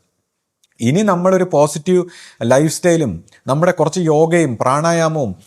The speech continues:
നമ്മളൊരു പോസിറ്റിവിറ്റിയും നല്ല ഫുഡും ഒക്കെ സൂക്ഷിച്ചുകൊണ്ട് ജീവിച്ചാൽ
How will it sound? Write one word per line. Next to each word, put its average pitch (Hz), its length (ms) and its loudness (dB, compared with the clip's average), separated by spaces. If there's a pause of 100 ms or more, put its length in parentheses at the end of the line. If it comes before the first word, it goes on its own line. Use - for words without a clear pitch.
(160)
നമ്മളൊരു 185 360 2
പോസിറ്റിവിറ്റിയും 165 960 -2
നല്ല 170 220 0
ഫുഡും 175 420 0
ഒക്കെ 180 140 -2
സൂക്ഷിച്ചുകൊണ്ട് 170 640 -4
ജീവിച്ചാൽ 156 420 0